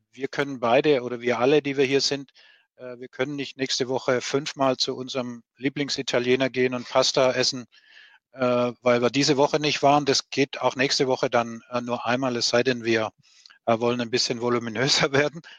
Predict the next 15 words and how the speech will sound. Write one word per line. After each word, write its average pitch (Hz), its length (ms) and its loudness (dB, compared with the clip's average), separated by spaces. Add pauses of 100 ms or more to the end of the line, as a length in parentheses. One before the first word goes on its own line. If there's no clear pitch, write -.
(100)
Aber 120 220 -8
um's 120 200 -12
nicht 131 160 -4
so 117 120 2
flapsig - 440 0
zu - 80 -4
sagen, 139 340 2 (440)
es - 260 0
gibt 175 220 -4
aber 147 180 0
sehr 139 240 2
wohl 165 220 2
ganz 143 280 2
viele 196 300 2
Branchen, 143 580 -4